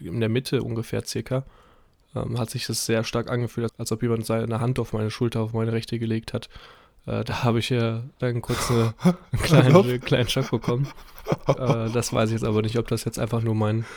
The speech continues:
Speaker 1: meine lebendige Vorstellungskraft war, die mit mir gespielt hat,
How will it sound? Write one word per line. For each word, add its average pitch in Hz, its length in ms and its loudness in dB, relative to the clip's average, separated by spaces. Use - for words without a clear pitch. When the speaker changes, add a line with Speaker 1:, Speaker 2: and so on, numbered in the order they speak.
Speaker 1:
meine 113 220 -2
lebendige 113 500 0
Vorstellungskraft 127 800 -2
war, 120 80 -2
die 120 100 -2
mit 120 120 -4
mir 117 160 -2
gespielt 127 440 -2
hat, 123 180 -2